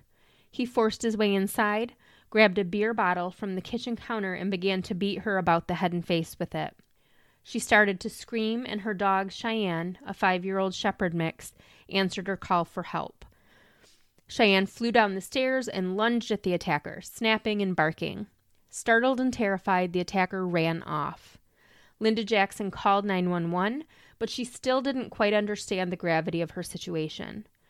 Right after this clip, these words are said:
She thought she'd just been the victim of an attempted robbery. But when close to a dozen cop cars arrived on the scene,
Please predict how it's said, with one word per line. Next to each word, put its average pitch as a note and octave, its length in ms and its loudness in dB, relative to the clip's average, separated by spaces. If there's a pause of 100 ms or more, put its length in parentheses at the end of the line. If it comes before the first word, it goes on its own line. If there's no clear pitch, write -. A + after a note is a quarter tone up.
(280)
She B3 320 0
thought D#3+ 380 2
she'd G3 240 -10
just F3+ 260 -10
been E3+ 380 -2
the F#3 100 -6
victim E3+ 320 -4
of E3 120 -4
an E3 100 -2
attempted E3 460 -8
robbery. E3 560 -4 (720)
But G#3+ 120 4
when A3+ 180 6
close B3 260 4
to - 120 0
a A3 60 6
dozen A3+ 340 4
cop G#3+ 240 2
cars G3 420 0
arrived F3 380 4
on F#3 140 2
the F#3+ 80 2
scene, F3+ 540 -2